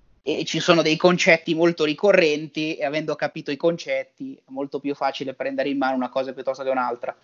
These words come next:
E i-, per, eh, quanto riguarda il discorso del team, eh, come ho detto prima, è più un discorso, un problema di prospettiva che non di figura, no? Cioè non,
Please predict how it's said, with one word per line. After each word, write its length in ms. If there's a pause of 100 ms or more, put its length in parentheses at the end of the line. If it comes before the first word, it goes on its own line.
(760)
E 680
i-, 140 (1400)
per, 320
eh, 520
quanto 280
riguarda 380
il 40
discorso 440
del 260
team, 360
eh, 520
come 180
ho 40
detto 240
prima, 200
è 60
più 80
un 80
discorso, 520
un 140
problema 340
di 120
prospettiva 800
che 160
non 440
di 640
figura, 540
no? 240
Cioè 160
non, 420